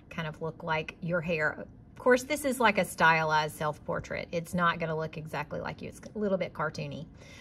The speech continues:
Okay, so let's go ahead now and do the face,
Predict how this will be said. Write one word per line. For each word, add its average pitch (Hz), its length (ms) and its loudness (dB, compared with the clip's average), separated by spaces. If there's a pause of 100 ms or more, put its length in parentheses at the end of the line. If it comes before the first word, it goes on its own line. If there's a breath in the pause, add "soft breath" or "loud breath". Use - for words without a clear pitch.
(480 loud breath)
Okay, 233 400 4 (500)
so 220 200 4
let's 262 240 4
go 285 140 10
ahead 262 220 6
now 208 240 4
and 180 160 2
do 190 260 0
the 170 380 2 (240)
face, 170 540 0